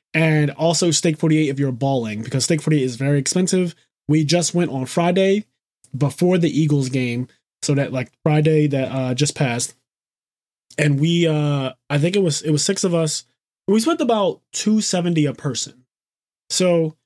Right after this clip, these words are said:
it's pretty expensive. But if you saw any of the pictures I post on Instagram,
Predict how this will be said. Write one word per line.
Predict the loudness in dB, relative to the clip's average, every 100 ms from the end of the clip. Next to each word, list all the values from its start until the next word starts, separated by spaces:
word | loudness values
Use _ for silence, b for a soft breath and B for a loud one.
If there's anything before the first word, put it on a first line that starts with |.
| _ _ _
it's | -2 0
pretty | 0 0
expensive. | -2 -2 0 0 -2 -4 _ _ _ 0
But | 2 2 0
if | 0
you | 0
saw | 0 2 2 2
any | 0
of | 0
the |
pictures | 0 -2 -2
I | 0
post | -2 -2
on |
Instagram, | -2 -2 0 0 2 0 -2